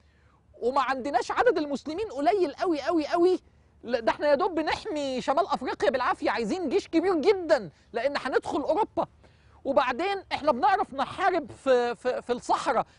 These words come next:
لكن اوروبا، اوروبا انهار وجبال و-، وطبيعه جغرافيه ما نعرفهاش اصلا. طب وايه المشاكل تاني؟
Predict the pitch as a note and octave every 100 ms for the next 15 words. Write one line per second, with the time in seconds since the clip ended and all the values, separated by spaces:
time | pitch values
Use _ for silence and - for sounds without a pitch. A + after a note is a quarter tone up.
0 | _ C4 - D4+ - C#4 A#4 - G4 -
1 | _ _ D4+ F4+ - E4 C4 B3 A#3+ D#4+
2 | C#4+ C4+ A#3+ B3 D4 D4+ C4 B3 B3+ A3+
3 | - - B3+ D4+ D#4 F4+ E4 D4+ C#4 D#4
4 | F#4+ E4 D#4 C4+ C4 - G#4+ - G4 -
5 | G4 C#4 F3 A#2 _ _ _ _ _ -
6 | C4 A#3+ A#3+ C4+ F#4 D#4+ - C4 C4 -
7 | D#4 C#4